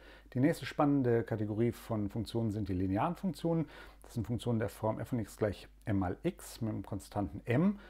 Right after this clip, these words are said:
Typisches Beispiel ist, Sie fahren mit dem Auto mit konstanter Geschwindigkeit. Wenn Sie doppelt so lange fahren, dann kommen Sie auch doppelt so weit.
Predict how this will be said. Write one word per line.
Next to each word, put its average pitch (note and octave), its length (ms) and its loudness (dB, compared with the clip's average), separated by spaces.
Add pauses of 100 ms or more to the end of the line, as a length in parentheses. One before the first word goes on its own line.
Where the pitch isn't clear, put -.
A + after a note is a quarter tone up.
(180)
Typisches A2+ 300 0
Beispiel B2+ 440 4
ist, - 400 -2
Sie G#2+ 100 0
fahren G#2+ 220 4
mit G2 140 0
dem G#2+ 100 -2
Auto C#3 320 6
mit B2 140 2
konstanter G#2 480 0
Geschwindigkeit. C3+ 720 4 (440)
Wenn G#2 140 0
Sie G#2 160 0 (180)
doppelt C#3+ 300 8
so A2+ 360 4
lange C3 320 8
fahren, C3 420 0
dann G#2+ 240 0
kommen G#2+ 180 0
Sie A2 60 0
auch A2 80 0
doppelt F2+ 220 0
so F2 120 -2
weit. A#2 320 8